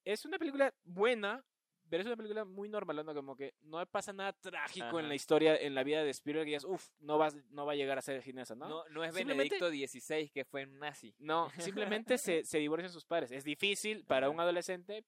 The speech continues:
Speaker 1: pero no es algo trágico, ¿no? Además, Spielberg tenía como que recursos. De,
Speaker 2: Es,
Speaker 1: muestran cómo tiene
Speaker 2: marico,
Speaker 1: recursos durante
Speaker 2: o sea,
Speaker 1: toda su
Speaker 2: su
Speaker 1: vida.
Speaker 2: papá tenía burda de plata, huevón, está
Speaker 1: Entonces,
Speaker 2: loco.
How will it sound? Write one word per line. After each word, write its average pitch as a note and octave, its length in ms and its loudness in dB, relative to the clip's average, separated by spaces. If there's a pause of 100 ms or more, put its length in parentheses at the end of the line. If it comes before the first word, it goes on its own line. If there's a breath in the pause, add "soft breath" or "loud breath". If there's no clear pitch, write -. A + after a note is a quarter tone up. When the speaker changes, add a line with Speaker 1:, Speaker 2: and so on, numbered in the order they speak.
Speaker 1:
pero A#2+ 300 -4
no A#2 140 -16
es B2 120 -18
algo C#3+ 200 -14
trágico, - 580 -14
¿no? G2 220 -16 (320)
Además, C#3 480 -4 (160)
Spielberg B2 320 -10
tenía B2+ 200 -10
como A#2+ 200 -6
que G2 160 -10 (320)
recursos. C3+ 760 -2
De, A2 340 -4
Speaker 2:
Es, B2 120 -12
Speaker 1:
muestran F3+ 320 0
cómo G#3+ 200 0
tiene G#3 220 -2
Speaker 2:
marico, F3+ 160 2
Speaker 1:
recursos F#3+ 280 4
durante F3 180 6
Speaker 2:
o - 20 -10
sea, F#3 100 4
Speaker 1:
toda F3 100 4
su E3+ 60 2
Speaker 2:
su E3 60 2
Speaker 1:
vida. D#3+ 180 6
Speaker 2:
papá E3 180 2
tenía F#3+ 240 -4
burda G3+ 380 -4
de E3+ 80 0
plata, F#3 340 -4
huevón, D#3 300 0
está F3 80 -4
Speaker 1:
Entonces, F3+ 220 2
Speaker 2:
loco. G3+ 200 0